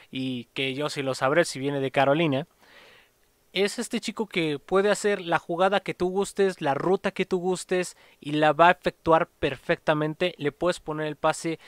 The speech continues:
entre dos defensivos y sabes perfectamente que lo puede conseguir, ¿no? Entonces, siento que Corey Samuel, estos receptores pueden, eh, ayudarle un poco a Fitzpatrick para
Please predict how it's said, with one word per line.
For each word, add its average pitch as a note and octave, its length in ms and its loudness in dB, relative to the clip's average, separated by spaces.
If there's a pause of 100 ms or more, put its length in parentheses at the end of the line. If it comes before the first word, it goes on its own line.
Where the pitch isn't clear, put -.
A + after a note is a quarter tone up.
(160)
entre C#3 300 -2
dos D#3 160 2
defensivos D#3 760 -4
y C#3+ 120 -12
sabes D#3+ 420 0
perfectamente C#3 680 -8
que C3 140 -4
lo B2 100 -6
puede C3 320 -6
conseguir, A#2 500 -14
¿no? C#3 160 -18 (520)
Entonces, D3+ 420 -2
siento D#3 320 -4
que - 120 -10
Corey D3 280 2
Samuel, D#3 360 0
estos E3 240 0
receptores D#3 540 0
pueden, D#3+ 540 2
eh, C3 340 -2 (720)
ayudarle E3 520 8
un G#3+ 120 0
poco A#3 340 10
a D3+ 320 8
Fitzpatrick F#3+ 600 -4
para B2+ 380 -6